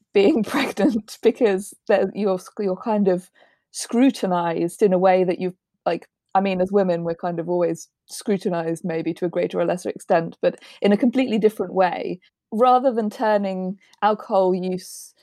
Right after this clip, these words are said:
during pregnancy into another thing that women get sort of chastised for,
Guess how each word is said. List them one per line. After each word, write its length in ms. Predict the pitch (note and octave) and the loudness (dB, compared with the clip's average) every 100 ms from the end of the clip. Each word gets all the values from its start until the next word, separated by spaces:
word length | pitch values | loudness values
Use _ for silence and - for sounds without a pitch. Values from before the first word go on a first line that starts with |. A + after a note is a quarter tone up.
| _ | _
during 240 | - F#3+ F3+ | -2 0 0
pregnancy 520 | G3 F#3 F3+ - F3+ | -2 -2 -6 -4 -4
into 260 | F3 - | -4 -4
another 260 | F#3 F3+ F3 | -2 0 0
thing 300 | F3+ F3+ F#3 | -2 -4 -2
that 100 | E3 | -2
women 360 | F3+ E3+ E3 E3 | 0 0 -2 -4
get 240 | E3 - | -6 -8
sort 160 | - D#3+ | -8 -6
of 100 | E3 | -8
chastised 680 | - F3+ - F3+ F3 F3+ - | -12 -16 -4 0 2 0 -4
for, 340 | - D#3 D#3+ | -4 -2 -2